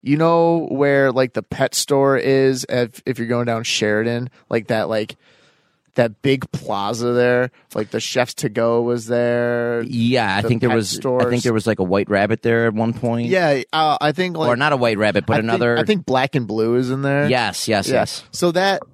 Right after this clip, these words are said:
Speaker 1: area had a, a buffet. And I grew up going there with my mom and my dad, um, separate occasions 'cause they're divorced.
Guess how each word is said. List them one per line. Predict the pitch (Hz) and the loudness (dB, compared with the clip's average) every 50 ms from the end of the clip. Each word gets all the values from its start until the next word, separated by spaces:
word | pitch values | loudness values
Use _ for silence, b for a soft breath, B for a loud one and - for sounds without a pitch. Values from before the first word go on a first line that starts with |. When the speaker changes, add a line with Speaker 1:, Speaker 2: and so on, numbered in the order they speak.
| - - - | -18 -8 -4
Speaker 1:
area | 143 156 175 175 160 139 131 117 110 113 117 127 - _ _ | -2 0 0 0 0 0 -2 0 0 -2 -2 -4 -8 _ _
had | - - - 143 135 135 131 135 135 131 131 127 - - _ _ _ - _ _ _ - | -14 -10 -4 -2 0 2 2 2 2 2 0 -2 -4 -10 _ _ _ -20 _ _ _ -2
a, | 120 117 113 110 - - | 0 0 0 0 -2 -4
a | 113 | -6
buffet. | 117 135 143 - - - - - 101 - - - _ _ _ _ _ _ _ _ _ _ _ _ _ _ _ - - 151 | -6 -6 -6 -2 -2 -2 -2 -2 -4 -6 -12 -20 _ _ _ _ _ _ _ _ _ _ _ _ _ _ _ -16 -14 -12
And | - 131 | -10 -8
I | 131 151 | -8 -8
grew | 143 165 165 147 139 | -2 0 2 4 4
up | 123 120 - _ | 2 0 -2 _
going | 131 123 123 123 123 120 120 | -2 -2 -2 -2 -4 -6 -6
there | 117 117 113 | -4 -4 -2
with | 110 110 110 - | -2 -4 -4 -4
my | 110 104 104 | -4 -4 -2
mom | 107 110 110 110 110 110 107 | -2 0 0 0 0 0 -2
and | 104 98 | -4 -4
my | 95 98 | -4 -6
dad, | 95 - 107 110 107 104 98 95 B B B B B B B B _ _ _ | -2 2 2 4 4 4 2 0 B B B B B B B B _ _ _
um, | 104 104 98 98 98 90 87 85 87 - - _ | -2 -2 0 0 -2 -2 -2 -4 -6 -10 -14 _
separate | - - - - - 92 | -6 -4 -4 -2 -2 -4
occasions | - - 98 104 104 95 92 - | -2 -2 -2 -2 -2 -2 -6 -6
'cause | - 95 95 | -6 -6 -4
they're | 98 92 | -4 -4
divorced. | 90 92 - 101 98 90 101 - B | -6 -4 0 0 2 2 0 -2 B